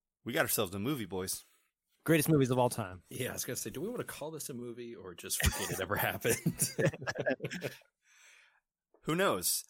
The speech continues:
Speaker 1: Uh, this was released in May twenty-eighth, uh, nineteen ninety-three.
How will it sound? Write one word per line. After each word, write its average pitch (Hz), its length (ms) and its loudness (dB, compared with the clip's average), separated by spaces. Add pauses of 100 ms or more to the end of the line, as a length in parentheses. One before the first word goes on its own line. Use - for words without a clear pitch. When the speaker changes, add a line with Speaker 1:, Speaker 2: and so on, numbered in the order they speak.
(100)
Speaker 1:
Uh, 117 400 6
this 127 240 0
was 143 200 0
released 143 500 2
in 117 420 -4
May 135 300 0
twenty-eighth, 135 840 -6
uh, 104 220 -2
nineteen 139 420 -4
ninety-three. 104 1120 -6